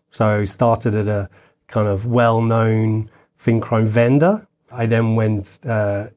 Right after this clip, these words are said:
into industry. So I spent a number of years at a kind of large investment bank where I looked after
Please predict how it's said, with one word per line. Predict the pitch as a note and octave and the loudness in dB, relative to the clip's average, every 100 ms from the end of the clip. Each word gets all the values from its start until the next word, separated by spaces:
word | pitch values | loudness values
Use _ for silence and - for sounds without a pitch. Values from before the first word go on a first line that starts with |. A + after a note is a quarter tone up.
| _ _ | _ _
into | - A2+ - A#2+ | -6 -6 -4 0
industry. | B2 C3 - - F3+ G3 | 2 0 -2 -2 0 -2
So | - G#2+ | -4 -4
I | |
spent | G2 A2+ A2+ | -2 0 2
a | |
number | A2+ A2 | 2 2
of | A2 | 0
years | G#2+ A2 G#2+ G#2 - | 0 0 0 -2 -6
at | - | -4
a | G#2 G#2 G#2 | -2 -2 -2
kind | A2 G#2 | -4 -2
of | |
large | A2 G#2+ G#2+ G#2 - - - _ _ | 0 0 0 -4 -12 -20 -20 _ _
investment | A2+ G#2 - - C#3 C3 | -6 -2 -2 0 0 2
bank | D#3 G3 - _ | 0 0 -6 _
where | G#2+ | -4
I | G2+ | -2
looked | G#2 A#2+ - | -2 -4 -4
after | G#2+ - G#2+ | -4 -4 -8